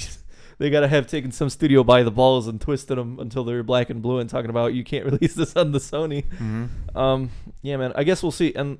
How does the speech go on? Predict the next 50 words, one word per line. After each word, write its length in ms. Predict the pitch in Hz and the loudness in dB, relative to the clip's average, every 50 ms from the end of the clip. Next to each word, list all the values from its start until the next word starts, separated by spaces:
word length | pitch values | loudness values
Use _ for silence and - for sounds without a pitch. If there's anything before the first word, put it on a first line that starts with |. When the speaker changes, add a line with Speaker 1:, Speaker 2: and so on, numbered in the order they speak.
| - | -8
Speaker 1:
and 100 | 160 170 | -4 -2
like 160 | 190 208 185 | 0 0 2
I 60 | 165 147 | 0 0
said, 340 | - - 131 104 - - - _ _ _ _ - - - - - - - - - - - - - | 2 0 -2 -2 -4 -10 -20 _ _ _ _ -20 -20 -20 -20 -20 -20 -20 -20 -20 -20 -20 -14 -6
Microsoft, 720 | 147 165 208 226 214 320 - - 202 196 185 180 - - - - - - - - - - - _ - - _ _ _ - - - | -2 0 0 0 0 -2 2 4 6 6 4 4 0 -8 -16 -16 -18 -20 -20 -20 -20 -20 -20 _ -20 -20 _ _ _ -16 -4 2
when 200 | 143 151 165 165 | 2 2 4 4
they, 300 | 170 175 170 165 160 160 | 4 4 4 4 4 2
when 120 | - 156 156 | 2 2 2
they 100 | 151 147 | 2 2
wanna 220 | 143 170 185 185 | 4 4 4 4
deliver, 360 | 170 175 170 165 165 147 151 143 | 4 4 4 4 4 4 2 2
they 120 | 123 120 | 4 2
will. 300 | 113 113 120 - - - - - - - - - - - | 2 2 -2 -4 -6 -10 -18 -20 -20 -20 -20 -20 -16 -10
And 140 | - 127 127 | -6 -2 -2
I'm 80 | 131 131 | -2 -2
sure 220 | - - 170 151 | -2 -4 -4 -2
this 180 | 139 143 - 147 | -2 -4 -6 -6
is 100 | 127 120 | -4 -4
a 60 | 120 | -2
good 200 | 110 127 127 - | -2 -2 -2 -4
time 260 | - - 123 127 139 | -4 -6 -6 -6 -6
for 240 | 143 - 196 202 208 220 | -6 -2 0 2 2 2
it. 120 | 214 202 - - - - - - - - - - - - - - - | 0 -2 -6 -14 -20 -18 -18 -18 -18 -18 -18 -18 -20 -20 -20 -12 -6
And 440 | - 131 127 127 131 127 127 131 104 | -2 -2 0 0 0 0 0 0 -2
it'll 160 | 113 151 160 | -2 -2 -2
probably 300 | - - 196 190 175 175 | 0 0 -2 -2 -2 -2
be 40 | 180 | -4
something 300 | 175 - 190 180 175 175 | -2 -2 -2 -2 -2 -2
neither 240 | 175 170 170 175 175 | -2 -2 -2 -2 -2
of 80 | 165 | -4
us 100 | 170 165 | -6 -8
expected. 400 | - - - - - - - 135 - - - _ _ _ _ _ _ _ _ _ _ - - - - _ - - | -10 -10 -8 -8 -8 -8 -10 -16 -18 -20 -20 _ _ _ _ _ _ _ _ _ _ -20 -20 -20 -20 _ -16 -10
Speaker 2:
I 60 | - | -8
don't 140 | 87 92 92 | -6 -6 -6
know. 160 | 101 110 101 - - - | -6 -8 -8 -10 -10 -8
I 60 | 87 | -6
guess 160 | 92 90 - | -8 -6 -4
we'll 60 | 101 | -6
have 80 | 92 - | -6 -6
to 80 | - | -4
wait 80 | 92 95 | -2 -2
Speaker 1:
I 20 | |
Speaker 2:
and 60 | 147 - | 0 0
Speaker 1:
think 100 | 220 175 | 0 0
Speaker 2:
see. 40 | |
Speaker 1:
we 40 | 143 135 | 0 0
have 120 | 120 - | 0 -2
solid 240 | - 127 113 110 - | -4 -6 -6 -8 -10
speculations, 720 | - - 123 123 - - - - - - - - - - | -14 -18 -18 -16 -18 -20 -20 -20 -20 -20 -20 -20 -20 -20
though. 180 | - - - | -20 -20 -20